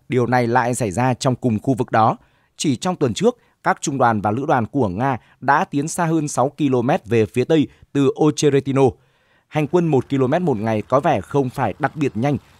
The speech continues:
nhưng theo tiêu chuẩn của cuộc xung đột kéo dài hai mươi tám tháng qua tại Ukraine, đó thực sự là một cuộc chạy nước rút. Phóng viên chiến trường của Ukraine Yuri Butusov đã gọi tình hình xung quanh Ocheretino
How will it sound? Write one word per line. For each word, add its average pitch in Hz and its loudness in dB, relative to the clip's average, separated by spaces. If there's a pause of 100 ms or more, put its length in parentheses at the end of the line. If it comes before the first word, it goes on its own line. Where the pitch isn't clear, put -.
nhưng 120 0
theo 123 -4
tiêu 123 -2
chuẩn 104 -2
của 113 0
cuộc 120 -2
xung 151 -6
đột 127 0
kéo 135 -2
dài 139 -2
hai 127 -2
mươi 131 -4
tám 117 -2
tháng 120 -6
qua 143 2
tại 127 -2 (100)
Ukraine, 120 -2 (360)
đó 143 4
thực 175 -6
sự 143 -2
là 120 0
một 117 -2
cuộc 123 -2
chạy 107 -4
nước 143 -2
rút. 196 0 (480)
Phóng 190 0
viên 220 -2
chiến 170 0
trường 151 0
của 139 2
Ukraine 127 0 (380)
Yuri 143 4
Butusov 143 -2 (280)
đã 143 4
gọi 143 0
tình 123 -2
hình 120 2
xung 127 -6
quanh 127 0 (140)
Ocheretino 123 0